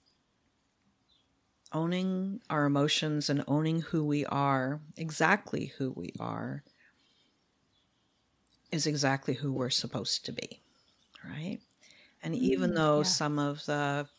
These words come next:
Speaker 1: you know, parents and allies of the teens and young, young adults that you support, you know, even though they may be really struggling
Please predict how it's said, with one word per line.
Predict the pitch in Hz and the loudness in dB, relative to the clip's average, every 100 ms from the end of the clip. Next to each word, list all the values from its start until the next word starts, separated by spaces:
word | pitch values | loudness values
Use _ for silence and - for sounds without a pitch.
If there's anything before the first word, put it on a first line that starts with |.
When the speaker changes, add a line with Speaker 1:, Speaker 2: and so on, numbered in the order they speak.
| _ - | _ -8
Speaker 1:
you | 151 | -4
know, | 139 139 - | -2 -4 -8
parents | - 143 139 139 - - - | -6 -2 0 0 0 -2 0
and | 135 131 - | -2 -4 -6
allies | 131 135 143 139 139 143 - - _ _ _ _ _ _ _ _ _ _ _ - | -2 0 0 -2 -2 -2 -4 -6 _ _ _ _ _ _ _ _ _ _ _ -8
of | 156 156 | -6 -2
the | 147 | -2
teens | - 165 151 156 147 | 0 0 0 2 2
and | 143 | 2
young, | 143 139 139 - - | 4 4 2 -2 -4
young | 139 139 | 0 0
adults | 135 156 147 - - - - - _ _ | 2 4 4 2 0 0 -2 -6 _ _
that | 151 143 - - - | -2 -2 -2 -8 -10
you | 156 147 | -6 -2
support, | - 156 - 226 180 156 - _ _ _ _ _ _ _ - | -2 -4 -2 2 4 2 -4 _ _ _ _ _ _ _ -10
you | 165 | -2
know, | 160 | 2
even | 160 185 180 165 | 6 6 6 6
though | 156 | 4
they | 147 147 | 4 4
may | 151 143 | 4 2
be | 147 147 143 | 2 2 2
really | 147 143 | 0 2
struggling | - - 131 143 143 143 143 143 | 0 0 0 0 -2 -2 -4 -8